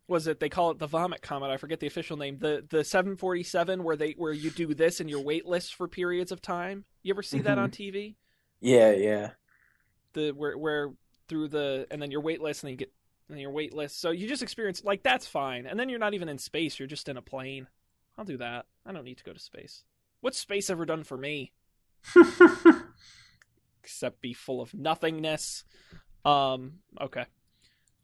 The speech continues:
Speaker 1: Uh, let's see. How are we doing on time? How about one more story?
Speaker 3: Sure, sounds good.
Speaker 2: I agree.
Speaker 3: Uh,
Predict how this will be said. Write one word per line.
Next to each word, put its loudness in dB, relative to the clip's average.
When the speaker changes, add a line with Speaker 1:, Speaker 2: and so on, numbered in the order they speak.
Speaker 1:
Uh, 6
let's -4
see. -6
How -4
are -6
we -10
doing -10
on -8
time? -8
How 0
about 0
one -4
more -4
story? -8
Speaker 3:
Sure, 4
sounds 10
good. 4
Speaker 2:
I 0
agree. 4
Speaker 3:
Uh, 10